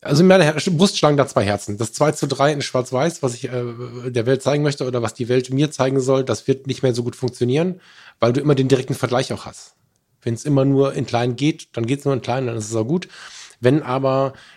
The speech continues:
die hellblauen Wasserwelten von Kärnten dir große Lust darauf machen, dahin zu fahren in, in, in, in einem Vollformat, also man kann ja dann mal sagen, das ist eine vollformatige Anzeige auf den meisten Smartphones.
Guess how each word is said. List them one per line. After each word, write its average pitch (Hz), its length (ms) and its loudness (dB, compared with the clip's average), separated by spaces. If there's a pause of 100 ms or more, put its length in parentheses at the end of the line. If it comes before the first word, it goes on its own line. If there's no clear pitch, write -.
(140)
die 120 60 -2
hellblauen 127 540 4
Wasserwelten 131 800 0
von 123 260 -4
Kärnten 139 600 -2
dir 123 180 0
große 127 380 0
Lust 143 260 -2
darauf 120 240 -4
machen, 131 260 -4
dahin 120 260 0
zu - 140 -10
fahren 120 380 -6
in, 120 240 -4
in, 110 240 -6
in, 107 180 -8
in 120 120 -6
einem 110 100 -2
Vollformat, 120 680 -4
also 113 120 -4
man 113 120 -2
kann - 160 0
ja 117 80 2
dann 117 180 0
mal 123 100 0
sagen, 120 220 -2
das 113 100 -6
ist 117 100 -6
eine 117 100 -6
vollformatige 123 600 -2
Anzeige 101 420 -8
auf 98 140 -20
den 107 140 -10
meisten 92 260 -14
Smartphones. 104 560 -10